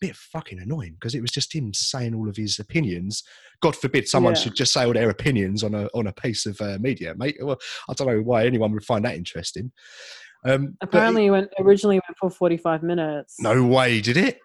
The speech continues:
Speaker 2: Yeah.
Speaker 1: No way could I have sat through that. Um,
Speaker 2: <laughs>
Speaker 1: I mean,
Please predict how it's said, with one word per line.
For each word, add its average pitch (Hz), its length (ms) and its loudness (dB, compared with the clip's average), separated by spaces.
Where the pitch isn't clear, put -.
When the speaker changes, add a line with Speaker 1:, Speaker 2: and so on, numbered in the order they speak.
Speaker 2:
Yeah. 170 640 4
Speaker 1:
No 107 320 0
way 110 300 2
could 101 160 -4
I 98 100 0
have 92 100 -4
sat - 260 -6
through 90 200 -10
that. 85 240 -10
Um, 127 440 6
Speaker 2:
<laughs> - 840 2
Speaker 1:
I 190 80 4
mean, 220 320 6